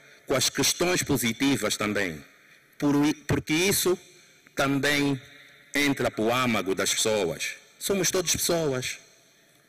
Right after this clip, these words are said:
Então, senhora Presidente, o que eu vou pedir aqui no hemiciclo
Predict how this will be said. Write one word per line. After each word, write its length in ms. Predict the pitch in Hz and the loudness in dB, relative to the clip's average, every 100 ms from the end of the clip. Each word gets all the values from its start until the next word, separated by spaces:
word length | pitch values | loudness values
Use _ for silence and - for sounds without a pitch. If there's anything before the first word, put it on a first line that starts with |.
| _ _ _ _ - - - _ _ - _ _ - - - - - - | _ _ _ _ -20 -20 -20 _ _ -20 _ _ -20 -20 -20 -20 -20 -8
Então, 200 | - 110 | -2 0
senhora 300 | 98 131 127 | 0 0 0
Presidente, 680 | 110 107 113 113 104 90 - | -2 0 0 2 0 -2 -4
o 120 | 120 117 | -4 -2
que 120 | 156 | 0
eu 60 | |
vou 180 | 135 151 | 2 0
pedir 440 | 147 117 131 135 110 | -2 -2 0 2 0
aqui 260 | 98 123 | 0 0
no 140 | 117 104 | 0 2
hemiciclo 680 | 101 95 123 123 - 90 | 0 0 0 0 -2 -8